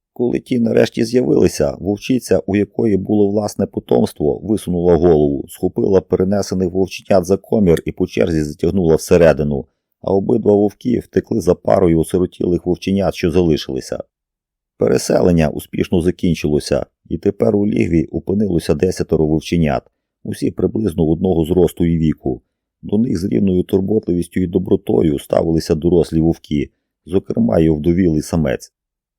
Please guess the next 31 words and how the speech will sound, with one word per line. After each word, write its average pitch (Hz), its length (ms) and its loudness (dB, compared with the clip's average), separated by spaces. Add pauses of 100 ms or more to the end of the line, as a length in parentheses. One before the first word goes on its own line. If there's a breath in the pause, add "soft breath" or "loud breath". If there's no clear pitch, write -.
(560)
Зворушлива 120 800 0
історія. 87 640 2 (280)
Боюся, - 480 -2
правда, 78 500 2
що - 160 -8
я - 120 -2
тоді 113 320 -2
в 92 60 2
неї 95 260 0
не 95 100 2
сильно 80 340 0
й 76 60 0
повірив. 69 560 -2 (340)
Але 127 240 0
кілька - 380 -2
років - 340 0
по - 160 -4
тому 117 340 2
мені 104 220 2
довелося 107 540 -2
почути - 460 -4
майже 90 320 -2
про 90 180 -4
такий - 320 -6
самий 87 320 0
випадок 78 580 0
усиновлення 82 640 -2
вовченят, 78 640 -2 (240)
які - 280 -6
втратили 80 520 2
матір. 69 480 -2